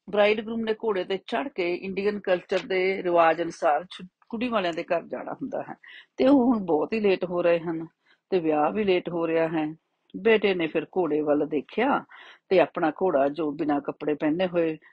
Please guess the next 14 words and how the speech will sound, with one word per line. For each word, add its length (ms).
ਵਿਅਕਤੀ 300
ਨੇ 140
ਦਿੱਤਾ 340
ਸੀ 160
ਨਾ, 220
ਉਹ 260
ਬ੍ਰਾਈਡ 300
ਗਰੂਮ 240
ਦੇ 80
ਪਿਤਾ 260
ਨੂੰ 160
ਦੇ 160
ਦਿੱਤਾ। 300
ਤੇ 420